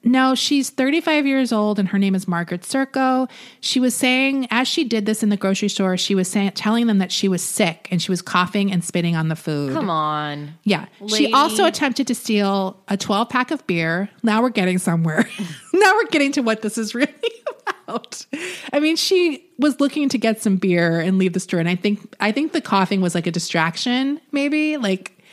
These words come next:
Speaker 2: That seems like it would draw more attention to you.
Speaker 1: I guess it drew attention, but maybe she was hoping that they'd be like, "Just let her go with the beer, get her out of the store," maybe.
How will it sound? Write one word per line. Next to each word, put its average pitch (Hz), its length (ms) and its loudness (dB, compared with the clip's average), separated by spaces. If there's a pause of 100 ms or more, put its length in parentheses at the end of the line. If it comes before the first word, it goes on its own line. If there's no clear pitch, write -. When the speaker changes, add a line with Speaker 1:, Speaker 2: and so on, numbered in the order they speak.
Speaker 2:
That 339 200 0
seems 349 200 -2
like 311 140 -4
it 269 60 -2
would 233 140 -4
draw 214 200 -2
more 196 240 -2
attention 190 500 -6
to 151 40 -4
you. 131 300 -4 (440)
Speaker 1:
I 254 60 2
guess 330 220 -2
it 427 80 0
drew 370 180 2
attention, 269 560 0
but 226 140 0
maybe 226 200 2
she 240 140 -2
was 226 140 0
hoping 220 300 0
that 190 120 0
they'd 185 160 -2
be 180 80 -4
like, 160 240 -6
"Just 214 200 -2
let 170 180 0
her 185 60 2
go 180 260 2
with 185 140 4
the 180 40 -2
beer, 175 300 0
get 170 180 -4
her 175 80 -2
out 180 140 0
of 185 80 -2
the 214 60 2
store," 185 380 -2
maybe. 330 540 -2